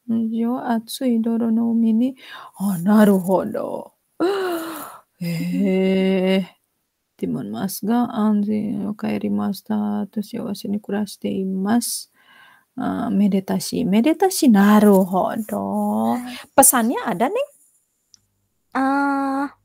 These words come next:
Speaker 3: oh iya, harus dikasih pesannya di akhirnya.
Speaker 1: Enggak juga, enggak juga. Pesannya
Speaker 3: Oh.
Speaker 1: apa tapi kalau ini ada pesan nggak?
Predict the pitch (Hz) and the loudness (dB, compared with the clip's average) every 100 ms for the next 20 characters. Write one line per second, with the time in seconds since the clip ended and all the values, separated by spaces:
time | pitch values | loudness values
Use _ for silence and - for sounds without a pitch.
0 | - 262 311 349 339 320 - 302 302 302 | -4 4 6 8 6 2 -4 -4 -2 -2
1 | 285 349 403 320 294 - 302 - - - | -2 0 0 0 -2 -2 -4 -10 -20 -2
2 | 214 214 185 165 226 247 180 180 240 214 | 8 10 10 6 2 2 0 0 0 2
3 | 185 185 190 - 180 180 208 269 - _ | 2 2 0 0 -4 -2 -2 -2 -6 _
4 | 226 240 202 294 320 - - 220 202 180 | -2 2 2 2 2 2 2 -2 0 0
5 | 175 180 320 330 202 202 - 453 285 - | 0 0 0 0 -2 -2 -2 0 -2 -2